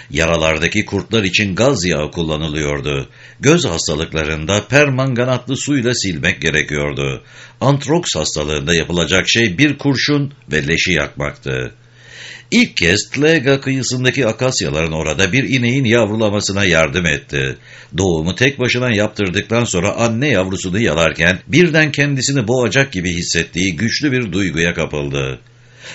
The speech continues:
Bu arada ata binmekte daha usta olmaya çalışıyordu. Eğerden aşağıya kayıyor, yere iniyor, hayvanın yanında koşuyor ve öbür taraftan eğere atlıyordu. Tüfek talimlerini de unutmuyordu.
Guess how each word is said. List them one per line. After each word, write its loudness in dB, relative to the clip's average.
Bu 6
arada 0
ata 0
binmekte 0
daha 2
usta 0
olmaya 0
çalışıyordu. -4
Eğerden 2
aşağıya 2
kayıyor, 0
yere 4
iniyor, 2
hayvanın 4
yanında 4
koşuyor 2
ve 2
öbür 2
taraftan 0
eğere 2
atlıyordu. -2
Tüfek -2
talimlerini 2
de 0
unutmuyordu. -4